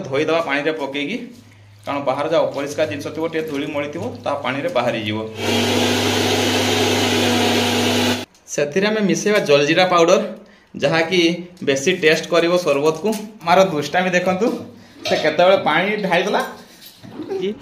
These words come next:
ପାଣିକୁ ଢାଳି ଦେଇକି ନିଜେ ମାଛ ଭଳିଆ ଖେଳୁଛି ପାଣିରେ। ସେ ପାଣିରେ ଖେଳିବାକୁ ବହୁତ ଭଲ ପାଏ। ଆଉ ଦେଖନ୍ତୁ, ତାର ନାଚ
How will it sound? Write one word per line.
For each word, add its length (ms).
ପାଣିକୁ 400
ଢାଳି 220
ଦେଇକି 220
ନିଜେ 220
ମାଛ 300
ଭଳିଆ 240
ଖେଳୁଛି 320
ପାଣିରେ। 380
ସେ 240
ପାଣିରେ 380
ଖେଳିବାକୁ 280
ବହୁତ 260
ଭଲ 200
ପାଏ। 200
ଆଉ 140
ଦେଖନ୍ତୁ, 300
ତାର 120
ନାଚ 240